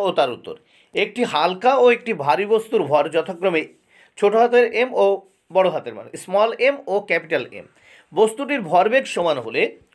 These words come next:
কোনটির গতিশক্তি বেশি হবে তা নির্ণয় করো। উত্তর দেখো,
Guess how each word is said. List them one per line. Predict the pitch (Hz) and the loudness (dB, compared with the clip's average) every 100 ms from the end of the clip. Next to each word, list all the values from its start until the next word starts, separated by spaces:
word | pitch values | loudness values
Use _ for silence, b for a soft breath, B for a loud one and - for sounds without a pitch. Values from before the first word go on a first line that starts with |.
| - | -4
কোনটির | 208 220 226 165 | -2 0 -2 -2
গতিশক্তি | 175 180 190 185 175 | -4 -4 -6 -6 -6
বেশি | 151 151 196 | -6 -2 0
হবে | 202 220 | 0 2
তা | 143 | 0
নির্ণয় | 120 107 98 | -2 -10 -12
করো। | 82 - b b b - | -12 -16 b b b -4
উত্তর | 208 180 123 | -2 -2 -2
দেখো, | 107 | -4